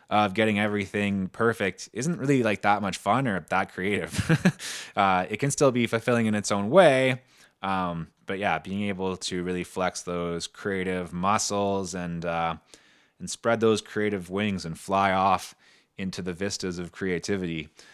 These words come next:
can, uh, can often be r-, really nice, really satisfying. So, uh, some of the worst things, though, about boudoir photography.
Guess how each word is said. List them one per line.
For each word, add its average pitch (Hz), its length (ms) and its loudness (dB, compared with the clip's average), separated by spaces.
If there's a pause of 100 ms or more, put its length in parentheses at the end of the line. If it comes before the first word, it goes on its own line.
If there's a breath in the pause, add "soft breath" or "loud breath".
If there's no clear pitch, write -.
(220 soft breath)
can, 95 160 -4
uh, 87 420 -2
can 92 140 -8
often 95 360 -4
be 82 360 -6
r-, 85 140 -16
really 90 500 -8
nice, 80 380 -6
really 80 160 -8
satisfying. - 580 -6 (580 loud breath)
So, 139 640 4 (100)
uh, 101 400 4
some 147 180 4
of 120 100 0
the 110 120 4
worst 160 440 4
things, 90 340 -2
though, 80 320 -2 (960)
about 104 300 0
boudoir 87 440 0
photography. 92 640 -2